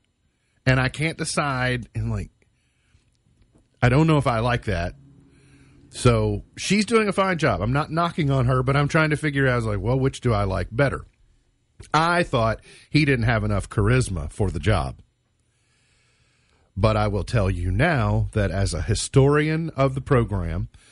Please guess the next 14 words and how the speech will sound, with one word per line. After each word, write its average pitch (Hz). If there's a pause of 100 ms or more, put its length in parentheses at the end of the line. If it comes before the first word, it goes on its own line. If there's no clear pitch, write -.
(180)
as 92
a -
very 101
successful 104
host -
of 107
the 98
program, 76 (500)
as 101
a 104
consultant 117
for 113
the 90
program, 78